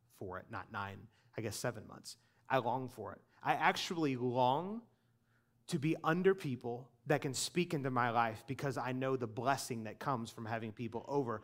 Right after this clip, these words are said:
proper people over that can speak to raise you up. So anyone that wouldn't want to be underneath of somebody else, the proper somebody else or other people, you just simply don't understand the benefit of being underneath of other people. I'm underneath of God.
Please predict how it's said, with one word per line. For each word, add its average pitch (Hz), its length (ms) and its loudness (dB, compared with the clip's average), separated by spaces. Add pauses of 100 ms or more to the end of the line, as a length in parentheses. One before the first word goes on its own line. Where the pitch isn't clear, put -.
(120)
proper 233 360 12
people 123 420 -2 (220)
over 156 260 6
that 131 180 4
can 131 120 -6
speak - 460 -2
to 143 100 -2
raise 117 280 -2
you 104 160 -6
up. 98 240 -10 (840)
So 180 240 4
anyone 190 480 6
that 156 180 6
wouldn't 156 380 2
want 190 280 8
to 202 120 4
be 139 180 2
underneath 127 520 -2
of 113 280 -4
somebody 123 480 0
else, 113 400 -2 (800)
the - 80 -2
proper 226 420 12
somebody 117 480 0
else 104 260 0
or 135 100 2
other 131 180 0
people, 120 460 -4 (120)
you 156 120 -4
just - 340 4
simply 190 320 6
don't 151 260 2
understand 135 500 0
the 123 60 0
benefit 123 400 -4
of 107 120 -8
being 113 220 -4
underneath 110 380 -6
of 110 100 -10
other 104 160 -8
people. - 320 -14 (640)
I'm 220 180 10
underneath 139 460 4
of 110 140 -2
God. 170 380 4